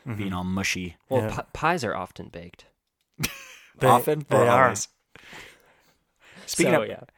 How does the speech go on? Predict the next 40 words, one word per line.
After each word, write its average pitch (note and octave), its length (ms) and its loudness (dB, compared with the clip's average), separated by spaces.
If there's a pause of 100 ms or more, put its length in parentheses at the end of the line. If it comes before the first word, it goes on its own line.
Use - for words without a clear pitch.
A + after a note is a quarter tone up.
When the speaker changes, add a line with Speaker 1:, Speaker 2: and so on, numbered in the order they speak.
(260)
Speaker 2:
pie, D3+ 320 6
Ken, B2+ 340 2
what, A#2 260 0
did G#2+ 140 -4
you A2+ 100 4
have A2 160 0
pie A2 220 2
for A2+ 140 -10
Thanksgiving? G#2+ 720 -6
Speaker 3:
Ooh, B2 220 -6
yeah. A2 200 -8 (100)
Speaker 1:
We C3 120 2
did, A3+ 300 2
yeah. D3+ 300 2 (120)
Speaker 2:
What G#2 140 -8
kind? G2 340 -6 (160)
Speaker 1:
Uh, B2+ 340 10
Meg, B2 380 4 (160)
uh, A2 220 0
friend A2+ 160 -4
of - 20 0
the A2+ 40 -6
show, D#3+ 240 -6 (200)
uh, A2 240 4
brought, A2+ 380 4
uh, A2 880 4
pumpkin B2+ 320 -4
pies. E3+ 420 -2 (360)
Speaker 2:
Pumpkin? A#2+ 400 -6
Speaker 1:
And B2 100 0
then, B2 280 2
uh, A#2 480 6
my A#2 160 2
Speaker 2:
What A2+ 80 -6
Speaker 1:
sister - 640 -2 (120)
and A2 380 -6 (200)
her G#2 340 -4
husband, G#2 600 -6 (160)
uh, - 600 -8 (720)
bought F#2+ 440 -6